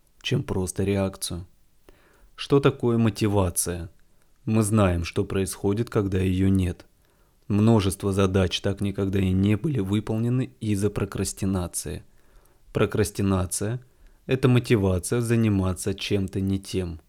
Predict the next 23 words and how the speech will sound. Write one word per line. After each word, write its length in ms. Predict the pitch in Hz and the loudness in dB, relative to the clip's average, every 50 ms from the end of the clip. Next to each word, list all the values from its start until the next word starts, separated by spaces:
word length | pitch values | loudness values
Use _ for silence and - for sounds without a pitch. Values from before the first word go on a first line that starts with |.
| _ _ _ _ _ _ _ _ _ _ _ _ | _ _ _ _ _ _ _ _ _ _ _ _
В 60 | - | -6
широком 460 | - - 104 104 107 98 - 104 95 | -2 2 4 4 4 4 4 0 -2
смысле 420 | 90 - 101 107 131 135 - 120 104 | -2 -2 -2 -2 -2 -2 -2 0 0
мотивацию 580 | 101 95 - 101 98 98 98 92 - - 95 | 0 0 0 0 0 2 0 0 0 -2 0
можно 360 | 98 98 98 95 90 98 95 | 0 0 0 -2 -2 -2 -2
описать 440 | 95 - - 95 - - 117 120 - | -2 -4 -6 -6 -4 -2 -4 -2 -2
как 220 | - 107 101 - 110 | -4 -4 -2 -2 0
энергия, 640 | 104 104 107 110 104 98 95 87 92 90 87 87 - _ _ _ - _ _ _ _ _ | 0 2 2 2 2 0 0 -2 -4 -4 -4 -6 -10 _ _ _ -20 _ _ _ _ _
необходимая 640 | - 101 98 95 - - 98 98 95 95 98 95 92 87 | -2 -2 0 -2 -2 -2 -2 -2 0 0 0 0 0 -2
человеку, 640 | - - 90 95 95 92 92 95 101 - - - | -4 -4 -4 -2 -2 -2 -2 -2 -2 -2 -4 -8
чтобы 300 | 95 - - 98 92 95 | -8 -6 -8 -6 -6 -6
сохранить 640 | - - 92 - - 104 98 101 104 101 92 - - | -6 -6 -6 -6 -6 -4 -2 0 0 0 -2 -4 -6
интерес 600 | 101 90 - - 95 90 90 92 107 127 - - - _ _ _ _ _ _ _ _ _ _ - | -8 -8 -4 -4 -4 -2 0 0 0 -2 -4 -10 -16 _ _ _ _ _ _ _ _ _ _ -4
и 160 | 120 117 123 | -2 -2 0
продолжить 640 | 120 - 139 127 117 104 98 95 95 92 107 107 - | 2 4 4 4 4 4 2 2 2 0 -2 -2 0
работать 520 | 110 110 104 98 98 95 90 - 101 95 - | 0 0 2 2 2 0 0 0 -4 -4 -4
над 200 | 101 95 - - | -6 -6 -6 -4
проектом, 640 | 101 101 101 98 95 92 - - - 87 87 - _ _ _ _ _ _ _ | -2 0 0 0 0 -2 -4 -8 -12 -14 -14 -16 _ _ _ _ _ _ _
стремиться 640 | - - - - 110 101 98 98 101 113 113 - 104 | -20 -6 -2 2 2 4 4 4 2 2 2 0 -2
к 60 | 95 | -2
достижению 640 | 92 98 90 - - 98 92 90 98 95 95 98 98 | 0 -2 -4 -2 -4 -4 0 0 2 2 2 0 -2
определенной 640 | 90 - - 98 95 98 98 98 95 95 92 92 92 | -2 -4 -6 -4 -2 0 0 0 0 0 -2 -4 -4
цели 560 | 90 - - - 95 92 92 95 110 123 - | -4 -4 -4 -4 -2 -2 -2 -4 -4 -6 -8